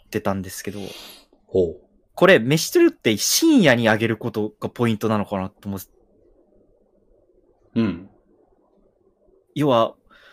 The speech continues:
Speaker 1: 夕食を食べて、
Speaker 2: うん。
Speaker 1: 五、六時間経ったお腹が空きどころで、でももう寝なきゃいけないような深夜の時間帯に、
Speaker 2: うん。
Speaker 1: 「カツ丼の画像です」って言ってあげることによって、
Speaker 2: うん。
Speaker 1: 「うわー、今お腹が空いてきたところだったのに、でもこの時間に夜食を食べると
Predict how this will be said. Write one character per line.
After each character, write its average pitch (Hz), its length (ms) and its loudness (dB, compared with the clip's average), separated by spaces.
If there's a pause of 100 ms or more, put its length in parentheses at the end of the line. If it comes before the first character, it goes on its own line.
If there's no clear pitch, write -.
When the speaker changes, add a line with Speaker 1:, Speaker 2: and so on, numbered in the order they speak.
(220)
Speaker 1:
夕 147 240 0
食 - 220 -2
を 151 80 0
食 147 180 2
べ 123 100 0
て、 101 460 -2
Speaker 2:
う 104 60 -6
ん。 95 40 -2
Speaker 1:
五、 117 80 0
六 131 240 2
時 123 100 -2
間 120 220 -2
経 117 100 -4
っ - 60 -16
た 92 100 -6
お 101 60 -2
腹 143 240 -2
が 151 100 2
空 - 160 -4
き 165 120 -2
ど 156 100 2
こ 160 120 0
ろ 156 80 4
で、 151 100 2
で 180 100 8
も 196 120 4
も 175 60 2
う 170 40 4
寝 165 80 4
な 208 100 4
き 202 80 0
ゃ - 40 4
い 156 60 0
け 175 100 0
な 180 100 2
い 180 100 0
よ 180 120 2
う 165 40 -2
な 147 340 0 (280)
深 - 640 -6
夜 123 200 -4 (360)
の 127 100 0
時 117 140 -4
間 131 280 2
帯 135 160 4
に、 147 340 0
Speaker 2:
う 101 80 -4
ん。 90 240 -8 (1500)
Speaker 1:
「カ 143 140 -2
ツ 127 120 0
丼 123 180 4
の 113 120 0
画 110 140 2
像 107 160 -2
で 104 80 -6
す」 - 160 -12
っ - 40 -20
て - 80 -16
言 - 20 -20
っ - 40 -20
て - 80 -2
あ 98 80 -2
げ 104 100 -4
る 104 100 -2
こ 110 100 -6
と 107 80 -8
に 98 60 -6
よ 95 80 -6
っ - 20 -12
て、 120 400 -2
Speaker 2:
う 98 180 -4
ん。 208 40 -4
Speaker 1:
「う - 20 -2
わ 190 220 6
ー、 190 60 6
今 202 200 2
お 190 80 6
腹 202 200 -2
が 208 60 2
空 208 160 0
い 185 40 -2
て 208 100 0
き - 60 -10
た 202 100 6
と 208 100 0
こ 226 120 0
ろ 202 120 4
だ 196 80 0
っ - 40 -20
た 185 80 8
の 170 60 10
に、 170 140 2
で 165 100 4
も 165 140 2
こ 165 120 -2
の 170 80 2
時 165 140 -4
間 170 260 2
に 165 140 -2
夜 160 100 2
食 160 200 -8
を 175 40 0
食 165 160 -2
べ 160 100 0
る 160 140 0
と 147 520 -4